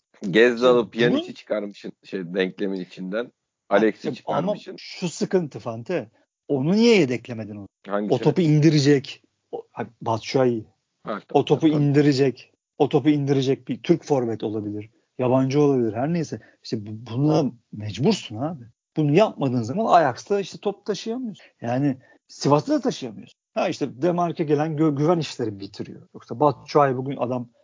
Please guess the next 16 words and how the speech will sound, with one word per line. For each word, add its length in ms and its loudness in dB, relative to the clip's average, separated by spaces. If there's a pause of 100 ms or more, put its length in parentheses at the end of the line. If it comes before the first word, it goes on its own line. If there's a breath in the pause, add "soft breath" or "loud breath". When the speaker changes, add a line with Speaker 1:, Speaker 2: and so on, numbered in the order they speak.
(240)
Speaker 2:
yırttı 300 -2
kendini 380 -2
ama 160 -6
yok 240 -4
yani 200 -2
etkili 420 0
bölgede 420 0 (400)
bir 40 -6
şekilde. 480 -8 (260)
Speaker 1:
Orta 240 -12
sahaya 200 0
Speaker 2:
Yani 100 2
Speaker 1:
falan 180 4
Speaker 2:
abi 100 2
işte 260 4
Speaker 1:
geldi. 220 -6